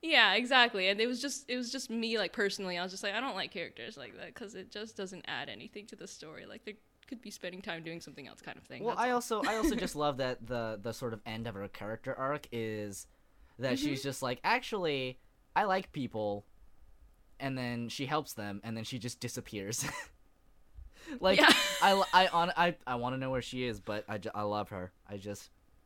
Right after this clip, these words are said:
Speaker 2: I
Speaker 1: Okay,
Speaker 2: appreciate her
Speaker 1: cool.
Speaker 2: a lot. I'm just saying, I
Speaker 1: Yeah.
Speaker 2: like characters like that. My favorite Danganronpa character is Fukawa.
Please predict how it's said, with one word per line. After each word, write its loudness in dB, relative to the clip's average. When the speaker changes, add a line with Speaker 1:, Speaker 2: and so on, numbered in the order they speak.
Speaker 2:
I 0
Speaker 1:
Okay, 0
Speaker 2:
appreciate 0
her -2
Speaker 1:
cool. 2
Speaker 2:
a 0
lot. -4
I'm -8
just -6
saying, -8
I -4
Speaker 1:
Yeah. -2
Speaker 2:
like -6
characters -6
like -8
that. -4
My -12
favorite -2
Danganronpa -4
character -4
is -12
Fukawa. -12